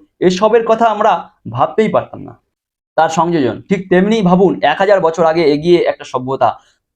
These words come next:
প্রযুক্তিগতভাবে অনেক এগিয়ে থাকা একটি সভ্যতা। ভিনগ্রহীদের জীবন তো এমন হতেই পারে।" ইসরো প্রধানের মতে বিশ্বব্রহ্মাণ্ডে ইতিমধ্যেই হয়তো একটা অ্যাডভান্স একটা ভিনগ্রহীদের দুনিয়া রয়েছে, আর তারা সেভাবে নিজেদের মধ্যে যোগাযোগ স্থাপন করে সেই প্রযুক্তির কথা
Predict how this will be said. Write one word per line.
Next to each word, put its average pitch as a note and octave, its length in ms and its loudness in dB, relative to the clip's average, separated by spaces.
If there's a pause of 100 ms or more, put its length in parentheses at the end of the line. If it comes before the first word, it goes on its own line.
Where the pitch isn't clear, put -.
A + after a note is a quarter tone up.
(120)
প্রযুক্তিগতভাবে F3+ 840 0 (100)
অনেক D#3+ 460 0
এগিয়ে D3+ 280 2
থাকা D3 260 0
একটি B2+ 200 -8
সভ্যতা। G#2+ 500 -14 (300)
ভিনগ্রহীদের G3+ 580 2
জীবন F3 380 0
তো F#3 120 0
এমন F3 260 0
হতেই C#3+ 260 -2
পারে।" F#3+ 200 -4 (420)
ইসরো F3+ 280 2
প্রধানের A3+ 360 2
মতে F3+ 340 2
বিশ্বব্রহ্মাণ্ডে G#3 760 -2
ইতিমধ্যেই G3+ 500 -2
হয়তো E3+ 280 0
একটা F3+ 400 0 (280)
অ্যাডভান্স F3 440 0
একটা E3 260 0
ভিনগ্রহীদের E3 720 0 (220)
দুনিয়া D3+ 380 2
রয়েছে, A2 360 -6 (300)
আর B2 280 0 (120)
তারা C#3 200 2
সেভাবে G3 440 0
নিজেদের F#3 340 2
মধ্যে F#3 320 -2
যোগাযোগ D3+ 340 0
স্থাপন F3 320 -4
করে C3 300 -6
সেই F3+ 300 -2
প্রযুক্তির F3 420 -8
কথা E3 340 -2